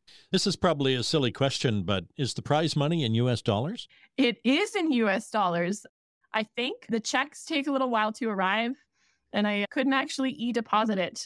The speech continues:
Speaker 2: because it's from an American bank, so I have to figure that out. But yeah,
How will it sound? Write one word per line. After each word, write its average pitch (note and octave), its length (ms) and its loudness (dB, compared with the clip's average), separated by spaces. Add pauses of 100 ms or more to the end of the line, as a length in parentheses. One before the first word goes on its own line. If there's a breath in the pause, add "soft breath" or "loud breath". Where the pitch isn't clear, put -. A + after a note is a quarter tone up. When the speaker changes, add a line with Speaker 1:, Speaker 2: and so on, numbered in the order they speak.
(140)
Speaker 2:
because A3 360 -6
it's - 140 -20
from A3+ 200 0
an A3+ 80 -2
American A3+ 500 0
bank, F#3 400 0
so G#3+ 320 -2
I G3 140 2
have A3 240 -4
to - 120 -6
figure A#3 300 -4
that G3+ 180 0
out. D3+ 220 -4
But F#3+ 120 -6
yeah, E3+ 300 -2